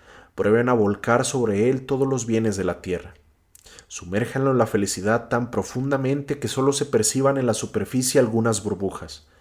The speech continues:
Satisfagan sus necesidades económicas hasta el punto de que sus únicas ocupaciones sean dormir,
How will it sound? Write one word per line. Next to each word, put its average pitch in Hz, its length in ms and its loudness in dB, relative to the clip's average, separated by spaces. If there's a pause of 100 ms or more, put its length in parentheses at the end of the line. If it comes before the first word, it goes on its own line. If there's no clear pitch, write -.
(380)
Satisfagan 110 720 0
sus 123 180 -6
necesidades 107 760 0
económicas 113 680 -2
hasta 110 220 -4
el 98 80 -2
punto 131 440 -2
de 131 120 -2
que 110 100 -4
sus - 240 -6
únicas 139 380 0
ocupaciones 117 720 -2
sean 120 280 0
dormir, 107 520 -2